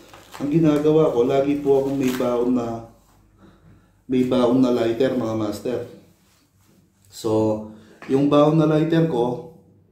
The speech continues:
yung excess na line dito sa,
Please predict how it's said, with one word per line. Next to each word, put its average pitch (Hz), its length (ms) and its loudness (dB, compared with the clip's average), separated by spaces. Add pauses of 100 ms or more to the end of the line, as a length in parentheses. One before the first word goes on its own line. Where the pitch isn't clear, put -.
(680)
yung 131 240 0
excess 143 400 0
na 143 160 2
line 143 240 2
dito 143 240 0
sa, 135 160 -6